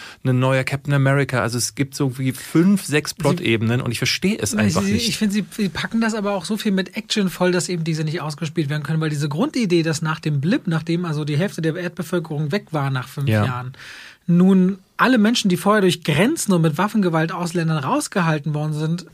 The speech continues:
Speaker 2: reingeholt wurden, um die Strukturen wieder aufzubauen, nach fünf Jahren nicht mehr gewollt sind. Inzwischen gibt's aber Familienfeste, neue Zuhause und so weiter und so fort. Und dass aus dieser Angst des erneuten Ausschließens eine Gewalt erwächst, das ist ja eigentlich interessant.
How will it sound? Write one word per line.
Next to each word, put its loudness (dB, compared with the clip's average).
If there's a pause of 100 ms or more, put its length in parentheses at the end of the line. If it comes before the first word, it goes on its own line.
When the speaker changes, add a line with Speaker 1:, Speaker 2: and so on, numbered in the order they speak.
Speaker 2:
reingeholt -2
wurden, -4
um -6
die -2
Strukturen -2
wieder 2
aufzubauen, -6
nach -4
fünf -6
Jahren 2
nicht 0
mehr 2
gewollt 2
sind. -2
Inzwischen -4
gibt's -4
aber -6
Familienfeste, 0
neue 0
Zuhause 0
und -4
so -4
weiter -2
und -8
so -6
fort. -4 (300)
Und 0
dass 0
aus -4
dieser 2
Angst -4
des -2
erneuten -2
Ausschließens -2
eine 0
Gewalt 0
erwächst, -6
das -2
ist 2
ja 2
eigentlich -2
interessant. -6